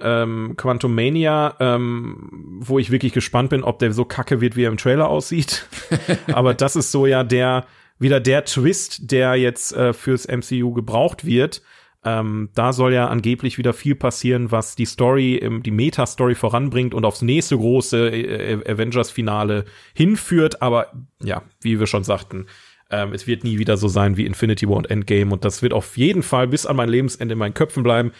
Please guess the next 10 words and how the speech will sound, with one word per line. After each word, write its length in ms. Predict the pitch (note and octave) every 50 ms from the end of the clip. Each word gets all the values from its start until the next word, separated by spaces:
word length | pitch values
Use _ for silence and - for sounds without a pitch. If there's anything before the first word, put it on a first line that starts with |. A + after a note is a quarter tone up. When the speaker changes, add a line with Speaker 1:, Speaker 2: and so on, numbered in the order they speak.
| - - -
Speaker 1:
wie 180 | C3+ D#3 -
ich 120 | C3 - -
da 140 | D3+ C3+ B2
im 100 | C3+ A2+
Kino 360 | - - G#3 A3 A3 G#3 G3
saß, 420 | C3+ C3 D3 C#3+ C#3+ C#3+ C#3 - - _ - - _ _ - -
gezittert 680 | - D3+ - - - - - A3+ A3+ - F3+ D#3+ - -
hab, 260 | D3 D3+ D3 - - _ _ - - - _ -
geweint 560 | D#3 D3 A#2 B2 D3 E3 G3 A3 E4+ - -
hab, 240 | F3 E3+ E3 E3